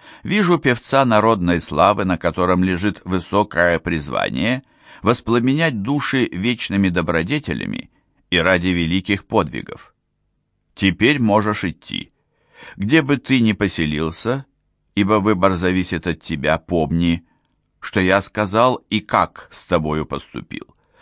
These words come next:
Служи родине мыслью, словом и пером.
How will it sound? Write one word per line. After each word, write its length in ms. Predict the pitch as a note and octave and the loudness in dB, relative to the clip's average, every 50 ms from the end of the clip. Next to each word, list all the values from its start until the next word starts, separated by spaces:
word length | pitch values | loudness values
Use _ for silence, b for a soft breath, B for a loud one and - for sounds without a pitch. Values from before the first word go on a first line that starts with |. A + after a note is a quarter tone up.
| B B B B | B B B B
Служи 680 | - - A#2+ C3+ C#3+ C3+ A2 A2+ D3+ F3 F3 D#3 - - | -6 0 4 4 4 4 4 4 6 6 6 6 4 0
родине 640 | - F#2+ G#2 A2+ B2 C3+ B2+ G2+ G2 G2+ F#2 G2+ F#2+ F#2 | -2 0 4 4 6 4 4 2 0 0 2 4 4 4
мыслью, 920 | F2+ F2 F2+ G2 G2+ G2 - - - F2 F#2 G2 G#2+ A#2+ C3+ C3+ - _ | 6 6 6 4 4 2 0 -4 -6 -4 -2 0 2 2 2 0 -2 _
словом 800 | - - - - F#2 F2+ F2+ F#2 F#2+ F#2 F2+ F#2 G2 G2 G#2 - _ _ _ - | -12 -12 -6 -4 -2 2 4 4 6 6 6 6 4 4 4 0 _ _ _ -2
и 140 | F2 F#2 | 0 0
пером. 580 | F2+ - - G#2+ A2 A2 G#2 B2 A2+ F2+ C2+ A1+ | -2 -2 -2 0 0 2 2 2 2 2 2 -2